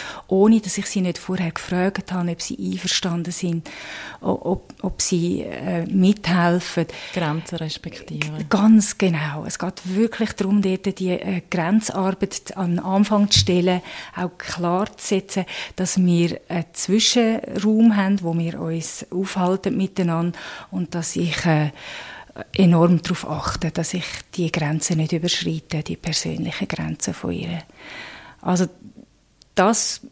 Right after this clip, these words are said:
Speaker 1: braucht mal eine Weile, um sich dann auch, äh, können vertrauen, gegenseitig.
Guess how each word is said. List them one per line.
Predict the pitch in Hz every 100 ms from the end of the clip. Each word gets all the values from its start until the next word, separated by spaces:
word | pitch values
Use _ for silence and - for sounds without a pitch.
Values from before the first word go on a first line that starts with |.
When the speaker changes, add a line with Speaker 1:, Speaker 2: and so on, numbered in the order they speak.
| _ _ _ _ -
Speaker 1:
braucht | 220 254 -
mal | 277
eine | 277
Weile, | 285 208 214 233 269 - - _ _ _ _ _ -
um | 175
sich | 170 180 - - - -
dann | 175 165 165 165
auch, | 170 156 160 160
äh, | 156 151 147 _ - - - - - - - - _ _ _ _ _ _ _
können | - 160 156
vertrauen, | - - 160 170 254 285 - _ _ _ _
gegenseitig. | 170 180 226 240 - - 262